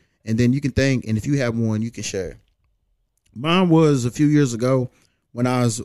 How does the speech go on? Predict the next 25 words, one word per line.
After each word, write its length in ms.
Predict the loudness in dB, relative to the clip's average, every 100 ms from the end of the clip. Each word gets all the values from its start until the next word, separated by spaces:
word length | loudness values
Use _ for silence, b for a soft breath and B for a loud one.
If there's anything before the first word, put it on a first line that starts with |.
| -6
with 140 | -2
my 140 | 0 0
ex, 440 | -2 -2 -6 -10 _ _ _ _
we 140 | -2
had 120 | 0 2
got 120 | 0
a 40 |
couch 440 | 0 0 0 -4 -10
from, 260 | -4 -2 -2
like, 120 | -2
one 140 | -2
of 60 | 0
her 100 | -4
friends 440 | -6 -8 -6 -8
and 80 | -8
shit. 320 | -10 -10 -16 _ _ _ _ _ _ _
And 140 | -4 0
I 100 | 0
was 120 | 0
at 80 | -2
the 80 | 0
crib, 460 | 2 4 4 2 -6 _ _
you 140 | -2 2
know, 420 | 4 2 0 -4 _ _ _ _ _ _
and 600 | -4 0 0 -2 -4 -8